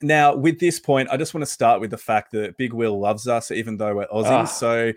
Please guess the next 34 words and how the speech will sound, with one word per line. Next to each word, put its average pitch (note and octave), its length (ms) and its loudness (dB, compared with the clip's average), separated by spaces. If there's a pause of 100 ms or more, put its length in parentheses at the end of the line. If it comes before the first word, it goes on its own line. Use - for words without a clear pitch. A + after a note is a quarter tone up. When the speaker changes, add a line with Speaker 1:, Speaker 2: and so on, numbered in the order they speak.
(240)
Speaker 1:
that D3 120 6
Speaker 2:
how - 40 -6
Speaker 1:
just F3 220 2
Speaker 2:
good F3+ 100 2
is B2+ 80 0
that? C3+ 220 6
Speaker 1:
warms B2+ 220 -4
the A#2+ 120 -2
cockles - 680 -6
of G#2 120 -10
my G#2+ 220 -4
heart, G2 460 -6
even B2+ 340 -4
when A#2 160 -2
we G#2+ 120 0
get G#2 240 -2
some G#2 160 -6
of G2+ 100 -2
our G2 140 2
team G2+ 260 -10
predictions G2+ 480 -10
wrong. F#2+ 180 -10
It's - 120 -18
good - 160 -10
to - 80 -16
see F2+ 340 -10 (340)
that G2+ 200 0
there G2+ 240 2
is F#2+ 260 -2
Speaker 2:
<laughs> - 40 -14
Speaker 1:
a - 20 -12
bit A2 160 2
of G2+ 100 -2
love. G2+ 300 2